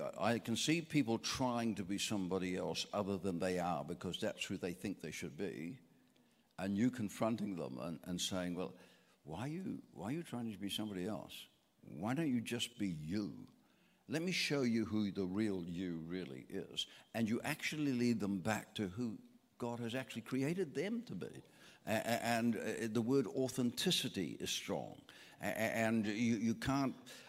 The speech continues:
I, I don't know you at all, but it's like you can't, you don't really have any time for those who are putting on air and fluff. You know, it's like, "Oh,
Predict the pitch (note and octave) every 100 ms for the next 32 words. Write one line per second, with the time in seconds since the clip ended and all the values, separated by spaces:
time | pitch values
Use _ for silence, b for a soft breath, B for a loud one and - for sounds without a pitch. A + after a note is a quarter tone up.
0 | B - F2 A#2+ C3 G#2+ A#2 A#2 G2+ G#2+
1 | D3 E2 F2+ G#2+ G#2 G#2+ B2+ A#2 G#2 A#2
2 | - B2 A2 C2+ - - - - - F2+
3 | A#2 D3+ F3 F#2+ A#2+ A#2+ G#2+ G2 E2+ -
4 | F#2+ F#2 E2+ D#2+ F#2+ F2 F2+ F2 E2+ F2+
5 | D2+ G2 F2+ E2 E2 D#2 F2+ E2 C2+ -
6 | E2 - - - G2+ F#2+ F2+ E2 G2 G2+
7 | G2 F#2 - - B B B G#2+ G#2+ G2+
8 | F#2+ E2+